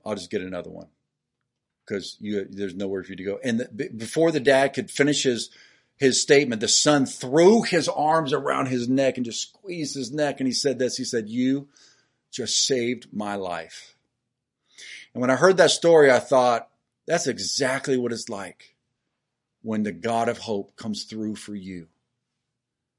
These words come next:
You just, if you could see him physically, you would throw your arms around his neck and say, "You just saved my life."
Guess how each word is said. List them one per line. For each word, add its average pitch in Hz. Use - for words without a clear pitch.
You 135
just, -
if 131
you 135
could 117
see 160
him 147
physically, 151
you 135
would 104
throw 135
your 135
arms 120
around 117
his 107
neck 110
and 107
say, 107
"You 113
just 104
saved 107
my 90
life." 78